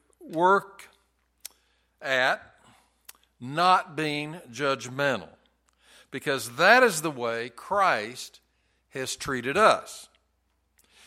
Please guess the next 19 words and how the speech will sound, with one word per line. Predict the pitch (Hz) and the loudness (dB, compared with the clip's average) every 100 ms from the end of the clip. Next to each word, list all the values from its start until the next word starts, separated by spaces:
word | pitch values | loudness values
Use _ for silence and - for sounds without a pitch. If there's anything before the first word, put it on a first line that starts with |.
| _ | _
If | 143 123 | -10 -4
God | 190 226 254 175 | 2 4 2 0
puts | 175 208 - - - | -2 -2 -4 -12 -8
up | 185 151 147 156 | 0 2 2 0
with | 143 135 | -8 -2
our | 160 175 | 2 2
inconsistencies | 175 175 175 170 143 - 160 - 127 - 113 113 147 - - _ _ _ _ _ | 0 -6 -4 -4 -4 -6 -6 -6 -8 -8 -8 -8 -10 -16 -20 _ _ _ _ _
and | - 120 | -14 -6
our | 135 175 202 | 6 8 8
weaknesses, | 190 190 180 139 - 107 110 156 - _ _ _ _ - | 8 4 2 -8 -8 -10 -12 -14 -20 _ _ _ _ -6
we | 208 | -4
can | 196 160 165 | -2 0 4
learn | 208 214 214 208 | 6 6 4 2
to | 180 | -4
put | - 185 | -2 0
up | 151 139 165 - | 4 2 0 -6
with | 143 135 | -4 -4
others' | - 190 202 156 147 151 - _ | -2 0 0 0 -6 -8 -14 _
shortcoming. | - - 240 175 - 139 87 67 | -18 -2 0 0 -2 -2 -2 -10